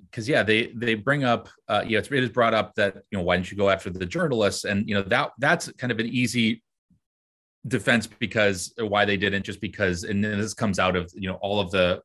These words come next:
the controversy of, of Birth of a Nation in nineteen fifteen is that, you know, it was, it was found that, that, you know, Hollywood did not, does not have free speech protections like journalists do. So the journalists just get a pass on this.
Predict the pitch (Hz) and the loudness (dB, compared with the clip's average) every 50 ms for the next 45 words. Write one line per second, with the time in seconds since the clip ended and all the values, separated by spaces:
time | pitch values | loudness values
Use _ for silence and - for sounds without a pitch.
0 | _ 95 98 90 87 - - 107 107 101 95 92 85 95 92 87 - 110 98 90 | _ -8 -6 -6 -6 -6 -4 -2 -2 -2 -2 -4 -2 -2 -2 -2 -2 -2 -2 -2
1 | 87 87 - - - 101 90 85 87 - 110 104 95 92 - 90 87 98 123 147 | -2 -4 -6 -8 -4 -4 -4 -4 -4 -2 0 0 0 0 -2 -2 -2 0 0 -2
2 | - - 107 92 87 90 90 87 - - 90 - - 90 - - 147 135 107 92 | -2 -4 -4 -2 0 0 0 -2 -4 -8 -12 -10 -10 -10 -10 -8 -6 -6 -4 -4
3 | 82 78 - 87 85 85 87 90 _ _ 98 92 90 90 90 87 - - - 98 | -4 -2 -2 0 0 0 -2 -4 _ _ -8 -6 -6 -4 -4 -6 -6 -8 -6 -6
4 | 90 85 - - 101 92 92 92 87 90 90 92 90 - _ 95 87 82 82 - | -6 -4 -2 0 0 2 2 2 2 0 0 -2 -4 -6 _ -6 -4 -4 -6 -8
5 | _ _ _ _ _ _ _ _ _ _ _ - 101 92 82 - 135 147 147 139 | _ _ _ _ _ _ _ _ _ _ _ -10 -10 -8 -6 -4 -2 0 0 2
6 | 120 120 113 101 95 101 101 98 110 - 101 104 104 98 87 110 117 120 101 87 | 2 2 2 2 2 2 2 0 0 -2 -2 -2 -2 -2 -2 -2 -2 -2 -2 -2
7 | 113 104 101 92 - - 127 117 107 - - - 104 95 - - 95 - 101 98 | -2 -2 -2 -2 -4 -4 -4 -4 -4 -4 -6 -8 -8 -8 -8 -10 -8 -4 -2 -2
8 | 90 - - 92 87 90 90 90 87 - - 98 87 - - 101 95 92 90 85 | -2 -2 -4 -6 -2 0 0 0 0 0 -4 -10 -10 -6 -2 0 0 0 0 -2
9 | 82 78 - - - - 80 73 76 78 - _ _ - - _ - - _ - | -2 -4 -6 -8 -10 -10 -12 -14 -16 -20 -20 _ _ -20 -20 _ -20 -20 _ -12
10 | - - 127 110 101 98 90 - - - - - _ _ _ _ _ _ - 113 | -4 2 4 4 4 4 0 -4 -12 -20 -20 -20 _ _ _ _ _ _ -6 -6
11 | 110 95 165 202 208 196 165 135 - - 131 - - 131 101 - - - - - | -2 0 2 2 4 4 2 2 2 0 -2 -2 -2 -2 -2 -2 -4 -8 -14 -6
12 | - 107 101 87 78 - - - 85 92 87 85 87 71 - - - - | -2 0 0 0 0 -4 -8 -12 -10 -8 -6 -6 -6 -6 -8 -10 -16 -18